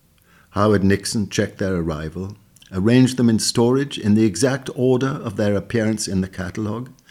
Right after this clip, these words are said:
and delivered them in that order, in due course to Earl's Court in batches of such a size that their mounting and sealing in the showcases could be completed in a single session.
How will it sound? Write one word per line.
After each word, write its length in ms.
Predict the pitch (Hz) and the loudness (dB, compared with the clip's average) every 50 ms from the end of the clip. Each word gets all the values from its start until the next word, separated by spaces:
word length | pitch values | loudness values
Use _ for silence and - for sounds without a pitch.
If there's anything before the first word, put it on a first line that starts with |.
| - - - - - - - | -20 -20 -20 -20 -14 -6 -2
and 140 | 104 104 | -2 0
delivered 460 | 101 123 117 123 131 160 165 185 160 151 | 2 2 2 2 2 0 0 0 0 -2
them 260 | 165 151 - - - - | -2 -2 -2 -6 -2 4
in 220 | 170 180 185 170 | 6 6 6 6
that 240 | 151 143 151 151 156 - | 4 2 0 -4 -4 -2
order, 460 | - 147 147 120 90 - 67 78 85 - - _ _ _ - | 2 4 4 4 2 0 -6 -12 -14 -20 -20 _ _ _ -6
in 160 | - 82 78 | -6 -6 -4
due 240 | 82 98 101 101 98 | -2 -2 -2 -2 -2
course 420 | 101 - - 95 87 85 - - - | -4 -4 -2 -2 -2 -2 -4 -6 -8
to 220 | - - - - | -8 -8 -6 -4
Earl's 280 | 101 104 101 95 - - | -4 -2 -4 -4 -6 -8
Court 340 | - - 92 90 90 - | -6 -4 -4 -4 -4 -6
in 160 | - 98 85 82 | -6 -6 -6 -6
batches 640 | 82 - 110 107 - - - 113 107 107 107 - | -6 -8 -10 -8 -8 -8 -6 -4 -4 -6 -6 -10
of 140 | - 85 - | -12 -12 -12
such 360 | - - - 120 120 - - - | -10 -8 -8 -8 -8 -8 -10 -8
a 20 | 110 | -6
size 640 | - - - 101 95 95 95 107 117 117 117 - - - - - - - - - _ | -4 -2 -2 -2 -2 -4 -4 -6 -6 -8 -10 -14 -20 -20 -20 -20 -20 -20 -20 -14 _
that 200 | - 98 95 - | -8 -8 -6 -4
their 160 | - 92 90 | -2 0 2
mounting 720 | 90 95 110 110 127 135 131 - - 139 156 160 160 147 160 - | 4 4 4 4 2 0 -2 -4 -6 -6 -4 -6 -6 -8 -10 -6
and 160 | - 90 87 | -4 -4 -2
sealing 720 | - - - - 120 107 107 113 120 123 127 127 123 87 - | -2 0 0 2 4 4 2 2 0 -2 -4 -6 -8 -8 -4
in 160 | 98 92 92 | -2 -2 -2
the 80 | 92 | -2
showcases 840 | 87 - - 113 101 101 101 - - 98 90 - - 95 92 90 - | -2 -4 -2 0 0 0 -2 -2 -4 -4 -2 -4 -4 -6 -6 -6 -8
could 220 | - - 101 87 | -6 -6 -6 -4
be 100 | - 98 | -4 -6
completed 720 | 85 - - 90 87 - - 113 101 - - 104 95 - - - | -6 -6 -6 -6 -4 -2 -2 -4 -2 -2 -4 -6 -6 -6 -8 -6
in 220 | 95 90 95 92 - | -4 -2 -2 -4 -4
a 160 | - 90 92 | -4 -4 -4
single 540 | 87 - - - 92 98 104 101 95 98 92 | -4 -4 -4 -2 0 0 0 0 -2 -4 -6
session. 480 | - - - 90 73 - - - 69 | -6 -4 -4 -4 -4 -6 -8 -10 -12